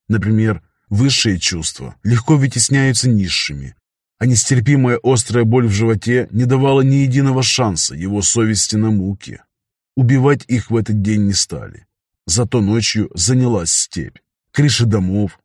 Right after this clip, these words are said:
дровница и загон для скота. И те, кто еще мог держать автоматы и винтовки, всматривались в ночь, ожидая штурма.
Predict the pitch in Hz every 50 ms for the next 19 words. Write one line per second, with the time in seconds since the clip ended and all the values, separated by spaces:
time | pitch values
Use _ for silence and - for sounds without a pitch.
0 | - 90 87 113 113 113 117 107 95 101 95 80 - - 78 - _ _ - 139
1 | 131 123 143 131 113 98 90 76 67 73 85 82 - - 101 82 - 78 62 52
2 | - _ _ _ _ _ _ _ _ - - 127 107 - - 135 120 101 - 120
3 | 123 117 101 - - 127 120 123 127 123 110 92 101 117 98 101 123 117 101 -
4 | 113 98 - 117 110 117 120 110 - 113 110 104 107 101 87 - 113 117 120 107
5 | - - 107 - - _ _ _ _ - - - - 139 143 135 123 104 110 113
6 | 110 110 110 98 - 92 92 87 78 69 60 - - - _ _ _ _ - 104
7 | 104 127 131 113 101 80 73 78 - - - 98 85 69 64 62 52 -